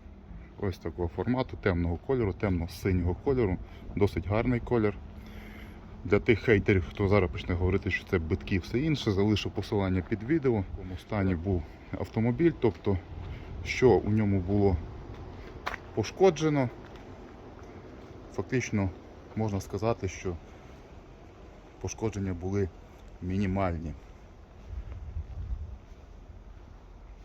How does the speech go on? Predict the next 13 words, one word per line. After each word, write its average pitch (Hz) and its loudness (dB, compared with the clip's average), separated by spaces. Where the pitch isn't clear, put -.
Автомобіль 127 2
потребує 101 0
певних 98 0
вкладень 151 -4
для 117 -2
того, 110 -4
щоб 101 -6
довести 104 0
його 98 -2
до 104 -4
нормального 95 0
стану. 92 -4
Ну, 110 -2